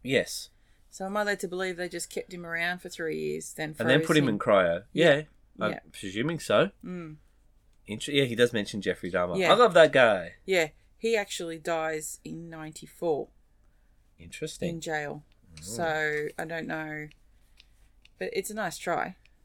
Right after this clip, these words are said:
Speaker 1: Well,
Speaker 2: Don't
Speaker 1: I
Speaker 2: get
Speaker 1: mean,
Speaker 2: me
Speaker 1: it
Speaker 2: wrong.
Speaker 1: makes sense. It made the movie in ninety-three, so they didn't know he, he was still alive and in
Speaker 2: He was
Speaker 1: jail.
Speaker 2: still jail,
Speaker 1: And
Speaker 2: yeah.
Speaker 1: it was still, and it was just happened.
Speaker 2: Mm-hmm.
Speaker 1: You think this movie was probably written in the late,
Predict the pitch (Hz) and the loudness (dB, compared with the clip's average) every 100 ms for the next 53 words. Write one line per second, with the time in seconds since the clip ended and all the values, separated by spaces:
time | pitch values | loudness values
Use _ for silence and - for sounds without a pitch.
0 | _ _ _ - 90 101 131 139 135 151 | _ _ _ 2 4 4 2 2 2 4
1 | 127 - - 156 98 139 139 131 139 135 | 2 2 0 0 0 -4 -6 -2 0 2
2 | 135 127 127 123 120 117 113 98 151 143 | 0 0 -4 -2 0 2 0 0 2 2
3 | - 117 123 131 117 104 107 127 127 110 | 2 2 2 0 -6 -2 -2 -2 2 2
4 | - 131 104 117 110 104 101 - 120 117 | 4 4 4 4 4 0 -2 4 4 4
5 | 170 151 170 165 151 147 139 - - 151 | 0 -4 -2 4 6 6 2 0 4 4
6 | 139 131 131 113 - 147 147 - 123 - | 4 0 0 -2 -2 0 2 2 -2 -2
7 | 82 80 180 175 170 151 151 151 127 123 | -8 -8 -12 -12 -2 4 4 4 0 -2
8 | 135 135 131 113 - 123 107 110 117 104 | 2 2 2 -2 4 6 6 2 -2 -6
9 | 98 101 107 98 98 110 107 | -10 -10 -6 -6 0 0 0